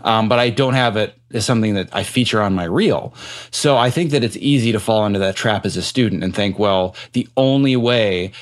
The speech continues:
that I'm going to be recognized as this amazing creative talent is if I have amazing creative work, which means I have to be so super selective." And you don't wanna take a job working on a reality show for M T V if what you really wanna do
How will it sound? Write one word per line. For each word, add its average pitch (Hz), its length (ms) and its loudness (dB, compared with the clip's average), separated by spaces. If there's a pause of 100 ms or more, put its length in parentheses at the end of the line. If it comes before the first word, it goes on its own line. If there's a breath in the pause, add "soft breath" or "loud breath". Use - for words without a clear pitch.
that 110 100 0
I'm 113 140 2
going 110 160 0
to 101 40 -2
be 101 120 -2
recognized 98 680 0
as 95 120 -4
this 101 160 -2
amazing 101 420 0
creative 95 320 -4
talent 135 420 0
is 98 120 -2
if 110 100 -2
I 104 120 2
have 98 360 0 (220 loud breath)
amazing 104 560 0
creative 98 480 -2
work, 127 320 2
which 104 120 -4
means 107 200 2
I 101 60 0
have 95 180 -2
to 90 80 -8
be 95 80 -4
so 113 420 0
super 104 320 -4
selective." 104 720 -2 (420 loud breath)
And 120 380 0
you 123 80 2
don't 165 180 2
wanna 170 220 0
take 127 560 -2 (420 soft breath)
a 127 120 0
job 113 640 0
working 117 540 0
on 110 360 0
a 104 80 -2
reality 104 500 0
show 104 220 -2
for - 160 -10
M 107 160 0
T 104 260 -4
V 104 380 -2
if 98 100 -6
what 113 160 -2
you 104 60 -4
really 107 300 0
wanna 107 300 0
do 95 400 -2